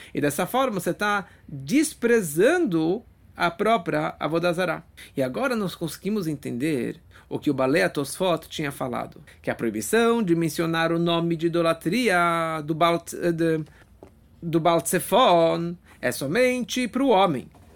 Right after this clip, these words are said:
Mas a Torá pode mencionar, a Torá pode usar o Baal Tsefon como um ponto de referência.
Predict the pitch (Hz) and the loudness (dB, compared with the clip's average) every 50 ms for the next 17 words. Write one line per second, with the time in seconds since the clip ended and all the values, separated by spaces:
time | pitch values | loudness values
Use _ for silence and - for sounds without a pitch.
0 | - - 117 113 117 117 139 135 - 226 233 269 330 359 339 311 285 269 262 262 | -12 -8 -4 -4 -2 -2 -2 -2 0 0 2 4 4 4 4 4 2 2 2 0
1 | 247 - - 311 320 269 254 269 262 254 220 - 240 240 226 220 214 202 175 - | 0 2 2 2 2 2 0 -2 -4 -4 -4 -6 -4 -4 -2 -2 -2 -2 -2 -2
2 | 185 196 226 269 285 - - 277 285 269 262 214 165 143 214 247 233 202 160 175 | -2 0 0 0 0 0 -2 -2 -2 -2 -2 -2 0 0 2 2 2 0 0 0
3 | 226 247 240 - 247 - - 285 285 262 226 226 226 220 214 - 214 214 208 185 | 0 0 -2 -4 -4 -4 -2 -2 0 0 0 -2 -2 -4 -4 -2 -2 -2 -2 -2
4 | - 233 233 226 - 220 185 196 185 180 175 - 165 147 135 131 123 117 - - | 0 0 0 2 0 0 0 0 0 0 0 0 -2 -2 -2 -2 -4 -6 -8 -8
5 | 107 107 | -10 -10